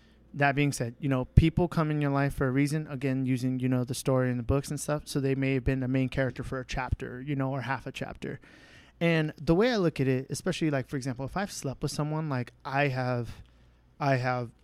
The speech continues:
you know, shared, as cheesy as it sounds, like, I've shared, like, a moment with you, obviously, you know? So it's like, to me, I'm like, I don't know, there's weird coming back from, like, there's no coming back from that. So I'm like, you might as well just be mature about it. Like,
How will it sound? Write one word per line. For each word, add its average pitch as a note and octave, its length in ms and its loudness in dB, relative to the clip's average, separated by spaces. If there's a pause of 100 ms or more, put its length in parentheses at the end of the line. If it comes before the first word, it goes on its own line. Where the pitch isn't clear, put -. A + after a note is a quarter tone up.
(140)
you C3+ 100 -2
know, B2 420 -2
shared, B2 680 0
as B2+ 240 -2
cheesy B2+ 400 0
as A#2+ 120 -4
it A#2 60 -6
sounds, C3 500 -2 (280)
like, C3 120 -6
I've C3+ 120 -6
shared, C3+ 280 0
like, B2 100 -8
a A#2+ 60 -8
moment B2+ 400 2
with C3 160 -2
you, D3 160 2 (560)
obviously, C#3 420 2
you D3 180 -4
know? D3 160 0
So C3 280 -4
it's B2 140 -10
like, A#2+ 280 -4 (140)
to D3 100 -4
me, C#3+ 160 2
I'm B2+ 180 0
like, B2 320 -2 (880)
I D3 100 0
don't D3 100 4
know, B2+ 160 4
there's C#3+ 360 -2
weird D3 260 6
coming C3+ 220 2
back A#2 220 -2
from, E3+ 180 -4
like, C#3 280 0
there's D#3+ 180 4
no G#3 120 4
coming E3+ 240 2
back C#3+ 200 2
from C3 140 -2
that. B2 200 -2
So - 140 -4
I'm C3 80 -2
like, B2+ 200 -2
you D3+ 60 -4
might E3+ 120 0
as D#3 100 -4
well E3 100 0
just C#3+ 180 -6
be C#3+ 100 -2
mature C#3 280 -2
about A#2+ 220 -6
it. A#2+ 60 -4
Like, A#2+ 160 -6